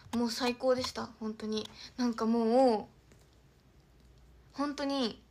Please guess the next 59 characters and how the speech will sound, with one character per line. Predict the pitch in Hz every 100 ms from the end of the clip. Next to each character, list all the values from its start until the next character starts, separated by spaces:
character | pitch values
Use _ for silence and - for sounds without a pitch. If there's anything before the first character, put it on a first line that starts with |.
| _ - - -
ソ | - 330
ア | 320
リ | 269
ン | 247 240 233
だ | 247
け | 254
で | 262 294 254 208
行 | 233
く | -
価 | 311
値 | 254
が | 226 233
あ |
る | 220
っ |
て | 220 214
リ | 220
ア | 208
思 | 208
っ | 208
た。 | - - - - -
も | 254
う |
そ | 302
れ | 339
ぐ | 359
ら | 359 370
い | 359
本 | 494 440 427
当 |
に | 427 508
感 | 466 453
動 | 440
し | -
た | 381 359
ん |
で | 294
す。 | - 233 - - 269 262 -
あ | 240
の、 | 233 226 220 - - -
本 | 269 285
当 | 320
に | 339
素 |
敵 | - 311
だ | 302
っ | 302 -
た。 | 208 - -
も | 214 208 202
う。 | - - - - _ _ _ _ _ - _ _ - - - _ - - - - -
ち | 285
ょ |
っ |
と | 220
待 | 220 220
っ |
て | -
て | -
ね。 | - -